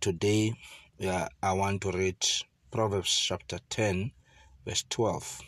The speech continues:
And it reads as follows. "Hatred stirreth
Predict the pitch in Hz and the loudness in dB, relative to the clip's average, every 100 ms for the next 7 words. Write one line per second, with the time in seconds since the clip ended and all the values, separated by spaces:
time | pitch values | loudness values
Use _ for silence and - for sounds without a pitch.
0 | - - _ _ _ _ - - - - | -20 -20 _ _ _ _ -20 -20 -20 -20
1 | - - _ 95 95 85 82 110 - 92 | -20 -20 _ -4 -2 -2 -2 0 0 0
2 | - 92 82 - - - - _ _ - | 0 0 -2 -2 -2 -2 -6 _ _ -20
3 | - _ _ _ _ - 110 131 123 98 | -20 _ _ _ _ -2 2 2 0 -4
4 | - - - _ _ _ _ _ _ - | -4 -6 -6 _ _ _ _ _ _ -4
5 | - - 127 131 110 - | -4 0 2 4 2 -2